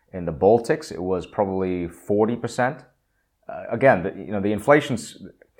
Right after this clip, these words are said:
there are three, there are three figures which you cannot believe coming out of any government, in the West at least. G D P, unemployment, inflation. They're garbage. They're crap. When you deal with those figures, you're dealing with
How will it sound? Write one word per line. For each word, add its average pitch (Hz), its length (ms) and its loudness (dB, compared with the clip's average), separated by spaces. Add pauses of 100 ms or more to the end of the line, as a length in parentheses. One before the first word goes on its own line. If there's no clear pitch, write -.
(160)
there 120 140 6
are 120 40 6
three, 175 340 2
there 123 320 2
are 120 40 4
three 185 220 0
figures 113 400 4
which 104 180 -4
you 104 60 -4
cannot 120 340 0
believe 87 360 -4
coming 92 240 -2
out 92 100 2
of 90 60 -4
any 110 160 2
government, 80 380 -2 (560)
in 117 120 6
the 104 80 6
West 98 300 4
at - 80 -14
least. - 260 -18 (320)
G 110 200 2
D 185 100 0
P, 120 520 0 (200)
unemployment, 110 640 4 (120)
inflation. 90 520 -4 (120)
They're 90 320 0
garbage. 90 400 6
They're 82 120 -6
crap. - 580 2 (960)
When 120 260 2
you 214 160 6
deal 147 340 4
with 117 180 0
those 117 260 4
figures, 82 440 -2
you're 95 100 -2
dealing 123 480 0
with 101 180 0